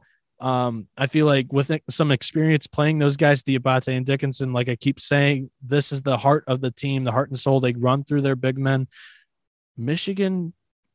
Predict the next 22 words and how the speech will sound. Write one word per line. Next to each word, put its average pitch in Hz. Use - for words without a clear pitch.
could 143
make 151
some 160
noise, 165
but 131
no, 131
I'm, 127
I'm 143
just 156
gonna 175
sprinkle 151
a 139
quarter 147
unit 135
on 127
it. 127
Arizona 160
comes 143
out 135
of 127
the 127
region. 120